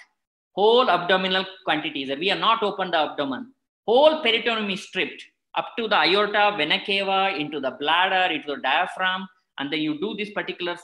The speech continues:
uh, surgery, and then, you know, this is a single swab technique, double swab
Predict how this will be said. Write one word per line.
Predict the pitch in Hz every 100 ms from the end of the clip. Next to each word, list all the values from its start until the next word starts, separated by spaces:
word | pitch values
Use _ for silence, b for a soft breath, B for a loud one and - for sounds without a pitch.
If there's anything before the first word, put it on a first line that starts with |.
| -
uh, | 156
surgery, | 160 165 160 175 180 165
and | 147
then, | 165
you | 165
know, | 190 214 _ _ - 117 156
this | 185
is | 190 180
a |
single | 180 196 196 190
swab | 185 180 190
technique, | 180 185 156
double | 151 180
swab | - 180